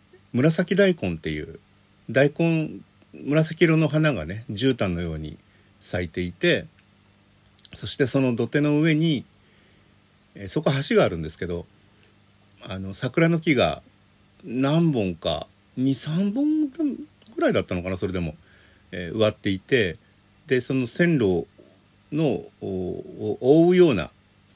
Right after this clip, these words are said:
勢いで枝が伸びていて、ものすごい綺麗だったんですよ、桜が咲くときは。ただ、あの、桜ってソメイヨシノ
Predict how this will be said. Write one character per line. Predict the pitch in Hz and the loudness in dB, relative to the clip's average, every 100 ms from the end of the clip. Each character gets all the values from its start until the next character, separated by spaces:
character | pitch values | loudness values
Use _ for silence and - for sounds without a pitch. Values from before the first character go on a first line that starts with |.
| _ | _
勢 | 113 - 117 95 | -10 -2 2 2
い | |
で | 85 87 | 2 0
枝 | 101 | 0
が | 101 | 0
伸 | 101 | -2
び | 95 | -4
て | 80 | -6
い | 73 | -10
て、 | - 107 87 - _ _ _ _ - - - _ | -4 -2 -2 -4 _ _ _ _ -20 -20 -20 _
も | 104 113 | 0 4
の | 135 | 4
す | 151 | 4
ご | 160 | 4
い | 139 | 4
綺 | - | 4
麗 | 113 90 80 - | 4 4 0 -8
だ | - 113 92 | -12 -8 -8
っ | |
た | - 92 | -6 -6
ん | |
で | 82 | -4
す | 101 | -4
よ、 | |
桜 | 87 - - 95 90 90 - - | -4 -4 0 0 0 -4 -12 -12
が | 95 | -8
咲 | 92 92 | -8 -8
く | |
と | - | -8
き | 92 | -6
は。 | 82 - _ _ _ _ - _ - | -6 -8 _ _ _ _ -20 _ -4
た | 135 | 2
だ、 | 110 90 - | 4 4 0
あ | 104 | -4
の、 | 98 95 92 - | -4 -6 -8 -12
桜 | - 123 - 214 | -12 -6 0 0
っ | 220 | 0
て | - 190 - _ _ _ _ _ _ | -2 -2 -4 _ _ _ _ _ _
ソ | - - 135 | -12 -4 2
メ | 170 190 | 4 4
イ | |
ヨ | 202 | 2
シ | 208 107 | 0 -2
ノ | 82 | -4